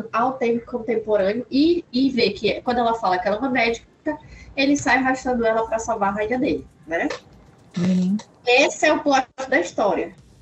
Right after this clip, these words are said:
Speaker 1: Agora sim, é, a treta é um romance, obviamente, né? Um romance muito, muito, muito, muito, muito lindo, gente. Eu amo esse romance, meu Deus.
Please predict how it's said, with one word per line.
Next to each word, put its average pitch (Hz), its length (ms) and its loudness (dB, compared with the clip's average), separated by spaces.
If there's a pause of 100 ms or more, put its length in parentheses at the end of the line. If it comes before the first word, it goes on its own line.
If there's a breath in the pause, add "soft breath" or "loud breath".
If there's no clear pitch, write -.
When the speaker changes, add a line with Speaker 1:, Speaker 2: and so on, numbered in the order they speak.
(100)
Speaker 1:
Agora 202 320 0
sim, 208 340 -4 (440)
é, 196 480 2 (180)
a 285 180 0
treta 285 380 0
é 208 120 2
um 269 80 2
romance, 208 680 0
obviamente, 196 720 0 (280)
né? 170 280 -4 (220)
Um 185 60 -6
romance 185 680 -4
muito, 208 380 0
muito, 226 340 -2
muito, 202 260 -6
muito, 226 300 -8
muito 311 300 0
lindo, 359 260 2
gente. 349 280 0
Eu 359 80 -6
amo 320 140 -2
esse 349 140 -4
romance, 302 400 0
meu 285 120 -2
Deus. 285 240 -4